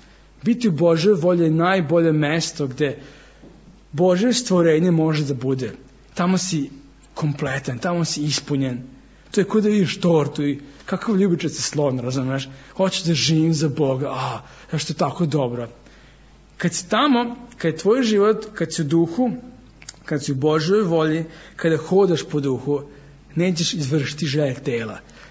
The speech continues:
Želje tela izgledaju kao najveća glupost, kao najgluplji ljubičasti slon u poređenju sa stvarima duha. Tako da, jako dobar savjet tebe i za mene, hodaj u duhu. Znaš, da li si u Božoj volji danas u tvom životu?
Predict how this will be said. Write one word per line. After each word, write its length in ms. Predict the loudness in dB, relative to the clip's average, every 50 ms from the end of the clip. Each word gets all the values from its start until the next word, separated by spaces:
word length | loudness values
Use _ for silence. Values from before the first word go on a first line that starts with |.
| -20 -20 -10 -2
Želje 240 | 0 2 2 2 2
tela 260 | 2 2 4 4 4
izgledaju 560 | 4 2 0 0 2 2 4 4 4 2 2
kao 200 | 2 2 2 2
najveća 720 | 4 2 2 2 2 2 2 2 0 -2 -2 -2 -2 -2
glupost, 500 | -2 -2 -4 -6 -6 -8 -8 -10 -10 -8
kao 180 | -4 -2 0 2
najgluplji 720 | 2 2 2 2 2 0 0 2 2 2 2 0 0 0
ljubičasti 500 | 2 2 2 2 0 -2 -4 -6 -6 -8
slon 400 | -8 -6 -2 -2 0 0 -2 -4 -6 -12 -16 -20 -20 -20 -20 -14 -12
u 60 | -10 -6
poređenju 540 | 0 2 2 2 2 2 2 2 2 0
sa 200 | 0 -2 -4 -6
stvarima 500 | -8 -4 -2 0 0 2 2 2 0 0
duha. 500 | 0 -2 -2 -2 -4 -4 -6 -10 -12 -12 -14 -18 -20 -20 -20 -20 -20 -20 -20 -20 -10 -6
Tako 260 | -4 -4 0 2 4
da, 340 | 4 4 4 2 -2 -8 -14 -18 -12 0 2
jako 180 | 2 4 4 4
dobar 240 | 4 4 4 4
savjet 320 | 2 2 0 0 0 0 0
tebe 200 | 0 2 2 2
i 40 | 2
za 120 | 2 0
mene, 340 | 0 0 0 -2 -6 -8 -10 -14 -20 -20
hodaj 400 | -8 -2 0 2 2 4 4 2
u 40 | 4
duhu. 420 | 4 2 2 0 0 -4 -8 -8 -10 -12 -20 -20 -20 -20 -20 -12 -6
Znaš, 160 | -4 -2 0
da 140 | 2 2 2
li 100 | 2 0
si 180 | 0 0 0 0
u 60 | 0
Božoj 500 | 2 2 2 2 2 2 2 2 2 2
volji 280 | 2 2 2 2 0
danas 420 | 0 0 0 0 0 -2 -2 -4 -6
u 40 | -6
tvom 300 | -4 -2 -2 -2 -2 -2
životu? 420 | -4 -4 -4 -4 -6 -8 -10